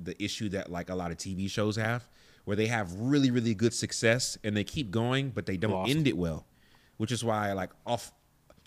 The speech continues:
Speaker 1: off mic, I made the comment that, like, is this like, is this like the Wizards Jordan version of the M C U?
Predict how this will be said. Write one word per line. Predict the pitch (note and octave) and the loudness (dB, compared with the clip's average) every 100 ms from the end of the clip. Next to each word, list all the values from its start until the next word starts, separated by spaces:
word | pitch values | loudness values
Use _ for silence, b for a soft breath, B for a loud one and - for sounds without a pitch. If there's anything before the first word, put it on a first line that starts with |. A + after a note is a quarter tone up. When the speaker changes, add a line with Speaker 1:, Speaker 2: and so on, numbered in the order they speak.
| _ _ _ _ - _ | _ _ _ _ -20 _
Speaker 1:
off | A#2 C3 - | -4 -2 -2
mic, | C#3 B2 A#2 | 0 2 2
I | A2 | 2
made | A2+ | 2
the | G#2+ | 0
comment | - B2+ A2+ G2 | -2 0 0 -2
that, | G2 F#2+ - | -2 -4 -2
like, | G2+ - | -4 -2
is | A#2 G2+ | -4 -4
this | E2+ C3 - B2+ | 2 2 2 0
like, | A2+ G#2+ - b b b | -2 -4 -10 b b b
is | A2+ | 0
this | B2+ D#3+ | 2 2
like | D#3 C#3 | 2 2
the | |
Wizards | G2+ G#2 G#2+ A2+ | 2 4 2 0
Jordan | G2+ A#2+ B2+ C3 | 4 6 8 6
version | A#2+ B2 B2+ B2+ | 6 8 6 4
of | B2 | 2
the | A2+ A#2 | 2 2
M | A#2+ | 2
C | B2+ | 2
U? | A#2 B2+ | 4 2